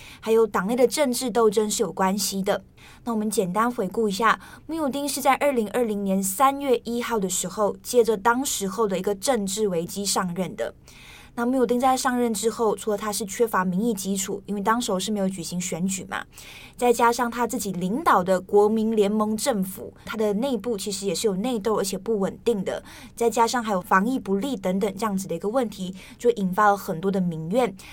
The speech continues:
大家一直叫他下台。那尽管慕尤丁呢，在后期他其实是有透过各种方式，呃，希望可以就是拉拢各个朝野的支持，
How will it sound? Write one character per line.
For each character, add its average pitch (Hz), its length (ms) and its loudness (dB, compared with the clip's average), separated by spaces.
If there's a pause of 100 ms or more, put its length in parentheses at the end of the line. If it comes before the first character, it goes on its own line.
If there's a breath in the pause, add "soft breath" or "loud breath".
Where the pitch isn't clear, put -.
(120 loud breath)
大 220 120 0
家 196 180 0
一 233 140 -6
直 196 160 -6
叫 196 200 -2
他 185 120 -8
下 185 300 -2
台。 - 300 -10 (1400 loud breath)
那 302 160 4
尽 294 160 -4
管 262 100 4
慕 277 200 -2
尤 254 180 -2
丁 220 180 2
呢， 226 160 0
在 220 200 2
后 226 200 4
期 196 160 -4
他 208 140 -2
其 202 140 -4
实 190 120 -4
是 190 140 0
有 208 100 2
透 214 200 -4
过 208 120 2
各 220 160 6
种 202 160 -6
方 226 300 2
式， 269 320 -2 (380 loud breath)
呃， - 200 -8
希 240 200 2
望 233 160 4
可 202 180 -4
以 196 100 0
就 208 160 2
是 202 220 0
拉 208 240 8
拢 233 260 6
各 226 200 4
个 202 180 2
朝 190 340 2
野 269 160 4
的 180 120 -2
支 208 280 -6
持， 175 320 -2